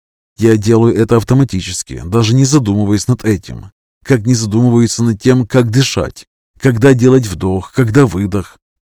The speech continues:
Там, где нужно, я плавно касаюсь, а там, где хочу проникнуть сквозь него, действую резко, рваными рывками. Я выскочил из ямы, огляделся и вышел из ускорения.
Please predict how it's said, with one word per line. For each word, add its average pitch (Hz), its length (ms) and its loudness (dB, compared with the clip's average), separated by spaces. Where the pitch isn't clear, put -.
Там, 120 240 2
где 104 220 2
нужно, 127 340 2
я 117 280 2
плавно 127 380 2
касаюсь, - 640 -4
а 107 120 -2
там, 127 240 2
где 110 180 0
хочу 117 320 0
проникнуть 120 560 0
сквозь 156 480 2
него, 98 380 -2
действую 135 600 2
резко, 90 580 -6
рваными 139 460 4
рывками. 101 640 -2
Я 117 180 4
выскочил 120 460 0
из 110 200 -2
ямы, 69 380 -6
огляделся 104 640 -2
и - 160 0
вышел 110 340 -2
из 110 240 -4
ускорения. 78 680 -2